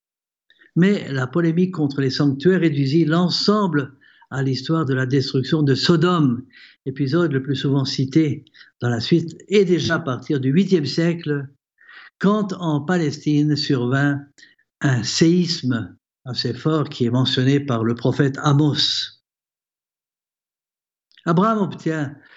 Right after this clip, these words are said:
la priorité à la fin de l'époque royale à cause de la promesse de la terre. C'est le thème de la terre qui est fondamental.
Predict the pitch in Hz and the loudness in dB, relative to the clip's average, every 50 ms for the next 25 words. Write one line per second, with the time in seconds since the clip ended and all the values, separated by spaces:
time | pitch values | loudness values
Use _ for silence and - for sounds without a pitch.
0 | - - - _ _ _ _ _ - 156 143 135 135 139 139 135 - 160 202 208 | -20 -20 -20 _ _ _ _ _ -6 -2 -2 0 0 0 -2 0 2 2 4 4
1 | 196 202 190 190 220 208 185 156 131 - - 135 147 147 147 139 185 180 170 170 | 4 2 2 2 2 2 0 0 -2 -8 -10 -8 -6 -6 -6 -4 -4 -4 -2 -2
2 | 165 160 - 165 151 - - 160 160 175 196 202 196 - 151 143 - - 196 202 | -2 -2 -2 -4 -6 -4 -2 0 0 2 2 0 -2 -4 -6 -6 -2 0 2 2
3 | 185 151 160 147 143 147 - - 190 190 190 180 143 139 156 151 147 139 147 - | 2 2 0 -2 -2 -2 0 0 2 2 2 2 0 0 0 0 -2 -2 0 0
4 | 196 190 185 160 135 123 113 - - - 135 131 131 123 127 165 165 165 156 143 | 2 2 2 0 -2 -2 -6 -8 -10 -10 -8 -8 -8 -8 -6 -6 -4 -4 -4 -4
5 | 135 127 127 123 - 165 160 156 - - - 139 131 123 127 - 147 143 139 135 | -4 -4 -4 -4 -4 -2 -2 -4 -4 -8 -4 -2 -2 -2 0 0 0 2 2 2
6 | 135 131 131 127 117 104 101 - | 2 0 0 -2 -6 -8 -10 -14